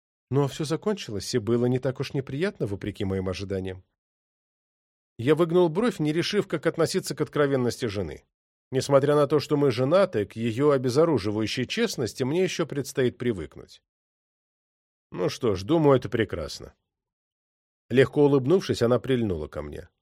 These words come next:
«Я тоже так думаю». Двери лифта разошлись, прерывая наш странный разговор. Я повёл Джулию в большой банкетный зал, где уже собрались наши с Джулией родственники и высокопоставленные люди семьи.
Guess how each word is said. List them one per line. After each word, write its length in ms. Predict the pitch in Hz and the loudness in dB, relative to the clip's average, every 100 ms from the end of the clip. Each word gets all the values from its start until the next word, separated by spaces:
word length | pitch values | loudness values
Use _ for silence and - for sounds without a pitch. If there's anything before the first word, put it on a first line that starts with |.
| _ _ _ _ _ - | _ _ _ _ _ -12
«Я 220 | 95 147 | -6 -6
тоже 280 | - 110 85 | -2 -4 -4
так 200 | 87 76 | -12 -12
думаю». 440 | 78 76 78 82 _ _ _ _ _ _ _ _ _ _ _ | -10 -8 -10 -12 _ _ _ _ _ _ _ _ _ _ _
Двери 360 | 101 113 143 143 | -4 0 2 4
лифта 280 | 151 - 131 | 2 2 2
разошлись, 560 | 117 131 - 175 190 | 4 4 2 0 -4
прерывая 500 | - 123 131 147 151 | 0 0 2 4 4
наш 200 | 123 113 | 4 0
странный 400 | - 120 113 101 | -2 0 0 0
разговор. 580 | 101 90 92 80 73 - _ _ _ _ _ _ _ _ _ _ _ _ - | -2 -4 -4 -6 -8 -14 _ _ _ _ _ _ _ _ _ _ _ _ 0
Я 140 | 156 | 4
повёл 320 | 190 196 190 | 6 6 6
Джулию 380 | 139 180 196 180 | 6 2 6 6
в 60 | 143 | 6
большой 360 | 175 160 185 | 4 4 4
банкетный 560 | 156 160 139 160 143 156 | 4 4 4 0 2 2
зал, 320 | 139 202 165 | 2 4 4
где 160 | 110 135 | 4 2
уже 240 | 139 131 | 2 2
собрались 540 | 156 156 143 147 165 - | 0 0 2 2 0 0
наши 300 | 151 139 131 | 2 2 -2
с 100 | 104 | -2
Джулией 380 | 113 143 127 131 | 0 0 2 2
родственники 640 | 180 185 - 165 151 151 | 2 0 -2 -2 -2 -2
и 40 | |
высокопоставленные 1040 | 143 110 - 110 113 - 147 143 143 131 120 | -2 -2 -4 -2 -2 0 0 2 0 0 0
люди 240 | 107 98 | -2 -6
семьи. 580 | 92 110 92 78 - | -8 -6 -8 -10 -18